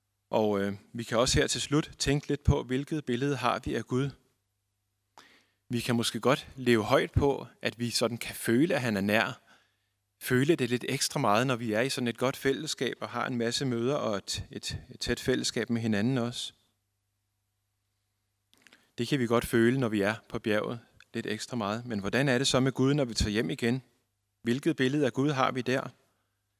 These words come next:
Er han lige så nær der, selvom vi måske ikke føler det? Eller tænker vi, at så bliver han lidt mere fjern igen? Jeg tror godt, vi ved, at Gud altid er os nær. Men, øh, er det alligevel det, vi føler, når vi vender hjem,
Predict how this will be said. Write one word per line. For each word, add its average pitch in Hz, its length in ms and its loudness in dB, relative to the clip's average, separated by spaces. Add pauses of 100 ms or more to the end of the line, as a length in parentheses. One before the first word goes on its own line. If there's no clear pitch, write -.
(140)
Er 113 80 0
han 117 180 -2
lige 143 120 0
så 160 140 2
nær 123 260 2
der, 135 320 -2 (640)
selvom 127 300 0
vi 120 40 0
måske 117 280 -2
ikke 131 140 -6
føler 131 300 -2
det? 131 120 -10 (720)
Eller 110 160 -2
tænker 139 360 0
vi, 131 140 -2
at 110 80 0
så 143 100 -2
bliver 143 220 -2
han 131 160 -2
lidt 131 120 -2
mere 127 180 -4
fjern 127 340 -2
igen? 123 300 -4 (2250)
Jeg 110 80 -2
tror 180 220 2
godt, 131 220 2
vi 127 140 -2
ved, 180 220 4
at 123 180 -8
Gud 139 180 2
altid 123 380 2
er 110 80 2
os 104 200 0
nær. 117 340 2 (1300)
Men, 120 240 2
øh, 101 200 0 (160)
er 104 100 -2
det 113 80 -2
alligevel 131 360 0
det, 127 120 -4
vi 139 80 -4
føler, 156 360 0
når 135 100 2
vi 117 220 0
vender 110 200 4
hjem, 127 320 0